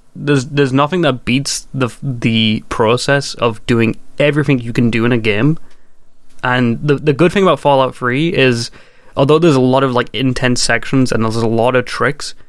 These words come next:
there is also downtime too, where you can kinda just recoup and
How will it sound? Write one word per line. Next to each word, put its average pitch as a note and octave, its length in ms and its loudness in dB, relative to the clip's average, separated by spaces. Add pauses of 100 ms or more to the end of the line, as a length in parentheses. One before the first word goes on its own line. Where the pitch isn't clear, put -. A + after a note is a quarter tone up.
(260)
there C3+ 160 4
is B2+ 100 2
also C3+ 280 0
downtime A#2+ 580 -2
too, B2 240 0
where A#2+ 140 2
you A2 100 -4
can A2+ 160 -6
kinda A2+ 240 -2
just A2 220 -6
recoup A#2 420 0
and G#2 240 -4